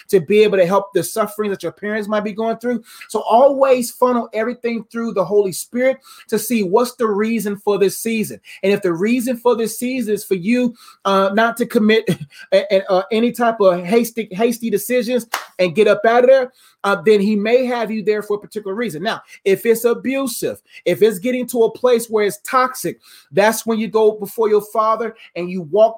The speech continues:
by faith in the direction of your own place and see what God does from there. But a, but at the end of the day, you're an adult. You can move out if you want to. But I always want to preference anything that I advise anyone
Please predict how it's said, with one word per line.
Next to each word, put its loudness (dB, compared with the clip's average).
by 2
faith -2
in -2
the -4
direction -2
of -4
your -4
own -4
place -2
and -2
see -2
what 0
God 0
does 2
from -6
there. 0
But 4
a, 0
but -2
at 0
the 0
end 0
of 2
the -10
day, 6
you're 0
an 0
adult. 2
You -4
can -4
move -2
out 0
if -10
you -8
want -6
to. -6
But 2
I -2
always 4
want 0
to -4
preference -4
anything -4
that -4
I 0
advise -2
anyone -2